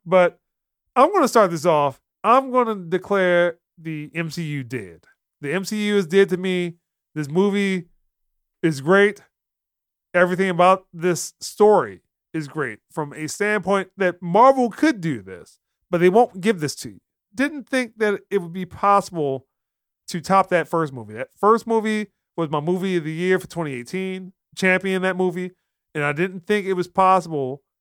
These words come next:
one-up that movie. And this movie does that in a whole bunch of ways. And then, again, when you look at things like Ant-Man or, like, Thor to a certain extent, how the relationship between the characters are involved,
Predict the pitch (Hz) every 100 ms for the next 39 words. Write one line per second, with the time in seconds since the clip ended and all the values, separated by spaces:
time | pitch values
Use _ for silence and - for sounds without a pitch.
0 | _ 135 135 180 180 185 180 123 123 110
1 | 98 98 _ _ _ - 139 147 151 175
2 | 170 160 - _ 151 180 170 117 95 87
3 | _ _ _ _ 165 151 117 143 - 185
4 | 185 190 175 156 127 107 123 131 156 151
5 | 143 _ _ _ 190 165 208 190 175 175
6 | 165 165 196 202 175 - - 196 185 185
7 | 180 175 _ _ - 180 180 165 165 165
8 | 165 165 143 135 135 127 120 _ - 175
9 | 185 175 160 180 160 - 175 156 143 _
10 | _ _ _ - 190 202 214 214 214 190
11 | 165 170 196 190 175 185 156 185 160 127
12 | - 185 185 170 123 120 123 117 117 113
13 | 110 104 110